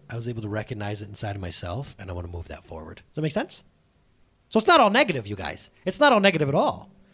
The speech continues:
Oh, my gosh. Uh, which one do I wanna give? A or B, A or B? Flip a coin. Poof, I got two little, both?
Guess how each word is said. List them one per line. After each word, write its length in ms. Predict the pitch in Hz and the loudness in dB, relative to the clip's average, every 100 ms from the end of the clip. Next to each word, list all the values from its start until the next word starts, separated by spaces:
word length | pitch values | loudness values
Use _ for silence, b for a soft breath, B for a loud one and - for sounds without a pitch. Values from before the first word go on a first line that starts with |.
| B B B B B B - | B B B B B B 0
Oh, 180 | 151 131 | 4 4
my 160 | 107 | 0
gosh. 600 | 95 104 104 95 - - - _ _ _ _ _ 87 | -4 -4 -2 -2 -4 -6 -10 _ _ _ _ _ -16
Uh, 800 | 76 78 80 82 80 78 76 73 B B B B B B B B _ _ _ _ _ _ _ _ _ _ _ _ _ _ _ - | -14 -12 -14 -14 -14 -12 -12 -10 B B B B B B B B _ _ _ _ _ _ _ _ _ _ _ _ _ _ _ -4
which 200 | 147 143 | -2 0
one 160 | 139 | 0
do 100 | 127 | 0
I 80 | 110 | -2
wanna 200 | 107 101 | -2 -4
give? 320 | 92 95 87 | -6 -8 -8
A 180 | 101 104 | -8 -6
or 80 | 104 | -6
B, 260 | 92 90 | -8 -8
A 140 | 90 92 | -8 -8
or 60 | |
B? 240 | 85 90 85 | -10 -10 -12
Flip 240 | - 120 | -12 -12
a 40 | 113 | -12
coin. 340 | - 90 82 | -14 -14 -12
Poof, 320 | - 131 107 | -12 -12 -14
I 80 | 101 | -14
got 160 | 104 - | -14 -10
two 120 | 143 | -8
little, 320 | 117 107 - _ _ b b b - | -8 -10 -16 _ _ b b b 0
both? 500 | 160 233 160 156 | 6 6 6 0